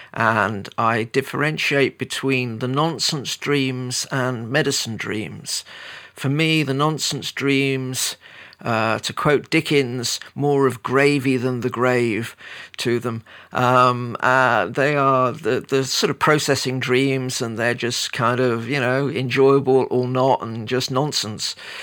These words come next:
like the name says. But the medicine dreams, they have a clarity to them, and sometimes my spirits come in, and sometimes I work with, with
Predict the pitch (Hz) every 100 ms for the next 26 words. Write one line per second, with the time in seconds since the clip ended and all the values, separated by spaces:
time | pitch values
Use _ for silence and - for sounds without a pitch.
0 | - - 113 - 120 127 139 - 151 127
1 | 101 - - 131 131 147 170 196 196 180
2 | 175 160 160 156 151 - 139 135 123 -
3 | - 131 123 120 113 - 117 107 101 107
4 | 101 90 - 104 95 - 117 110 117 107
5 | - 95 - 113 104 85 - - 107 113
6 | 107 107 87 - 90 107 113 104 107 107
7 | 113 110 - 120 110 107 - 127 110